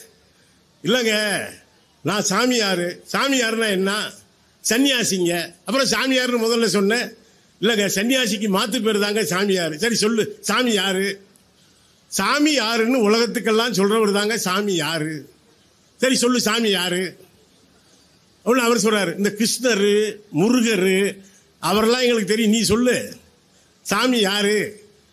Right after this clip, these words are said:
சரி, என்ன வயசு இருக்கு உனக்கு? ஒரு இருபதுல இருந்து இருபத்தஞ்சு வயசு இருக்குங்க. பிஞ்சு சாமியார் போல. நீங்க வேற யாரையும் மனசுல நினைச்சுக்க கூடாது. பிஞ்சு சாமியார் போல.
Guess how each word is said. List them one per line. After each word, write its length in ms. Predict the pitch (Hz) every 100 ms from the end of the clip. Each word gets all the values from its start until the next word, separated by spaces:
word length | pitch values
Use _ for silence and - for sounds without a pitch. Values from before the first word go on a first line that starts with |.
| _ _ _ -
சரி, 380 | 208 202 240
என்ன 240 | 233 233 254
வயசு 280 | 226 254 247
இருக்கு 180 | 196
உனக்கு? 480 | 208 190 156 117 - _ _ _ _ -
ஒரு 160 | 143
இருபதுல 520 | 185 254 277 254 220
இருந்து 240 | 240 240 240
இருபத்தஞ்சு 460 | 202 220 214 196
வயசு 340 | 175 185 185 202
இருக்குங்க. 440 | 165 160 135 127 - - _ _ _ _ -
பிஞ்சு 360 | 247 262 277
சாமியார் 440 | 180 196 190 180 156
போல. 400 | 139 123 120 117 - - - - _ _ - - _
நீங்க 180 | 175 196
வேற 220 | 185 226
யாரையும் 320 | 226 226 233 214
மனசுல 180 | 208
நினைச்சுக்க 460 | 214 190 202 185 175
கூடாது. 340 | 160 143 - - _ - - _ _ -
பிஞ்சு 440 | 277 302 311 294
சாமியார் 480 | 233 233 240 214 175
போல. 520 | 175 165 156 151